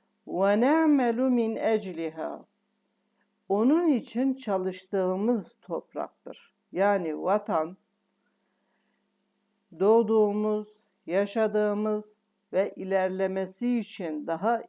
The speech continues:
iyi olması için çalıştığımız topraktır.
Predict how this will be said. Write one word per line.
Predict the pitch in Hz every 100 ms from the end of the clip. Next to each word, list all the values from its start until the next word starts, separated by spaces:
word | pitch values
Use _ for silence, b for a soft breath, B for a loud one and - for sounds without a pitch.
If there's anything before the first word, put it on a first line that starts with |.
| -
iyi | 196 190 -
olması | - 170 180 175 - 277
için | 254 - 170 170 190 _
çalıştığımız | 208 214 214 - 170 151 151 185 196 _ _ _ _ _ _ _
topraktır. | 185 165 - 196 202 - - - - -